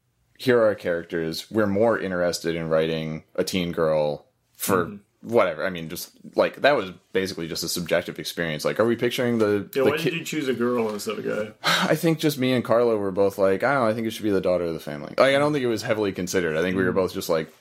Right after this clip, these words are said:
Speaker 1: we both, that's what, I don't know, we want to do
Speaker 2: <laughs>
Speaker 1: that,
Speaker 2: Yeah.
Speaker 1: you know? And then, and so then you have to follow the implications of that.
Speaker 2: Yeah.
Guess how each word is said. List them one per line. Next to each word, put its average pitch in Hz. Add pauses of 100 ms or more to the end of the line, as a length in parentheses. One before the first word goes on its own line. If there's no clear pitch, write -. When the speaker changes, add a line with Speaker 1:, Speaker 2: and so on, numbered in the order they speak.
(180)
Speaker 1:
we 139
both, 131 (460)
that's 120
what, 110
I 117
don't 117
know, 104 (100)
we 117
want 107 (480)
to 120
do 101
Speaker 2:
<laughs> 87
Speaker 1:
that, 76
Speaker 2:
Yeah. 104
Speaker 1:
you 123
know? 113
And 127
then, 127
and 127
so 131
then 120
you 110
have 101
to 101
follow 98
the 90
implications 87
of -
that. - (240)
Speaker 2:
Yeah. 107